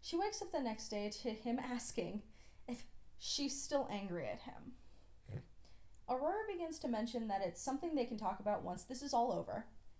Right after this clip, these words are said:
and she starts to walk, only to find Philip carrying fish.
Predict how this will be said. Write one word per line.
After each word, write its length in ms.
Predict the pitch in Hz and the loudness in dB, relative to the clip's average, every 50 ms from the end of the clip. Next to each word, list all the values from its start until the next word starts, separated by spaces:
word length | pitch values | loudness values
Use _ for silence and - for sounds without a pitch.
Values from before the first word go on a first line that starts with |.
| - - - - | -14 -14 -8 -4
and 420 | - 262 254 262 262 254 254 247 - - - - - - - - - - | -4 -2 -2 0 0 0 0 -2 -4 -6 -12 -12 -14 -14 -14 -14 -12 -10
she 180 | - - - 262 | -10 -8 -6 -4
starts 500 | - - - 349 403 392 - - - - - - - - - - - - | -4 2 2 2 2 2 -2 -8 -8 -8 -12 -16 -20 -20 -18 -18 -12 -6
to 100 | 330 320 | -4 -2
walk, 520 | 285 311 349 311 - - - - - - - - - - - - - - | 4 6 8 8 8 6 2 -8 -14 -16 -16 -18 -20 -20 -20 -16 -6 -2
only 320 | 220 240 262 269 277 285 | 0 2 2 2 2 0
to 160 | 285 - 285 262 | 0 0 -2 -2
find 480 | - - 254 240 233 233 233 233 226 214 - - - - - | 0 0 0 0 2 2 2 2 2 0 -4 -12 -12 -4 2
Philip 320 | 339 302 269 226 - - - - - - - - - - - | 4 4 4 4 0 -4 -12 -16 -16 -18 -20 -18 -16 -14 -6
carrying 380 | - 247 277 320 330 294 233 202 | -4 -2 -2 -2 0 0 -2 -2
fish. 640 | - - - 214 254 214 - - - - - - | -2 -6 -6 -4 -4 -4 -4 -4 -4 -6 -6 -6